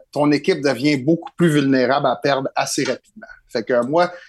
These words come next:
je vais te dire, Josh Anderson avec les Blue Jackets, quand il était en série, c'était une grosse partie de ça qui les a aidés à rentrer. Puis, euh, c'est sûr qu'on n'a pas grand, on n'a pas gagné grand-chose en série, mais Josh Anderson, il était très important.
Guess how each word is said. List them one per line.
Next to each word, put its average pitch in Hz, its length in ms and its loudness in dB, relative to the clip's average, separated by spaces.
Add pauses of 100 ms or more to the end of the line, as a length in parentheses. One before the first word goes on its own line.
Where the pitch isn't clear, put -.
(120)
je 131 60 2
vais 131 60 2
te 120 40 -10
dire, 156 220 2
Josh 147 240 -2
Anderson 147 340 -2
avec 156 180 -4
les 135 120 -4
Blue 135 160 -4
Jackets, 139 480 2
quand 139 160 0
il 135 60 -2
était 135 100 -2
en 127 100 0
série, 135 480 0 (220)
c'était 135 300 -2
une 127 140 0
grosse 139 380 0
partie - 320 -6
de 127 140 2
ça 160 160 0
qui 151 100 -6
les 123 220 0
a 120 80 2
aidés 120 160 0
à 127 320 2
rentrer. 147 440 -2 (300)
Puis, 131 180 0
euh, 120 80 0 (400)
c'est 113 280 -4
sûr 143 240 0
qu'on 120 140 2
n'a 113 60 -2
pas 135 120 -2
grand, 127 240 0 (180)
on 127 60 2
n'a 131 100 2
pas 160 140 0
gagné 147 240 0
grand-chose 135 340 -2
en 135 140 -4
série, 131 360 -2
mais 120 160 -2
Josh 123 220 -2
Anderson, 127 480 -6
il 110 80 -8
était 117 160 -8
très 110 240 -16
important. - 380 -20